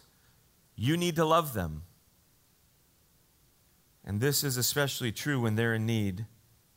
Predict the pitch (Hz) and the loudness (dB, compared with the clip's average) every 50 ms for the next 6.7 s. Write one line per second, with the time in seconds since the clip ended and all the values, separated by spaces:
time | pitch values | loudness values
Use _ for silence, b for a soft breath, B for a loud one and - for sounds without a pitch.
0 | _ _ _ _ _ _ _ _ _ _ _ _ _ _ _ _ _ _ _ _ | _ _ _ _ _ _ _ _ _ _ _ _ _ _ _ _ _ _ _ _
1 | _ _ _ _ b b b b b b b b b b b b b b b _ | _ _ _ _ b b b b b b b b b b b b b b b _
2 | _ _ _ _ _ _ _ _ - 135 143 127 - - - 135 135 135 127 113 | _ _ _ _ _ _ _ _ 2 2 2 2 2 -2 0 0 0 0 0 -2
3 | 110 104 - - 117 104 101 101 - 120 107 113 113 104 110 101 113 113 107 113 | -2 -4 -2 -4 -2 0 0 0 0 0 0 0 -2 -2 0 0 0 0 0 0
4 | 104 101 98 95 92 87 - 123 110 101 98 - - - 113 107 104 110 104 - | 0 0 0 -2 -4 -4 -2 -2 -2 -2 -2 -4 -6 -4 -4 -2 -2 -2 -4 -4
5 | - 143 135 - - - 120 110 104 92 - - - - 123 110 - - - 110 | -4 -4 -2 -2 -2 -2 -2 -2 -2 -4 -4 -8 -6 -4 -4 -6 -4 -6 -6 -2
6 | 101 104 107 - 110 104 104 110 117 120 117 113 113 | 0 0 0 0 0 -2 0 0 0 0 0 -2 -4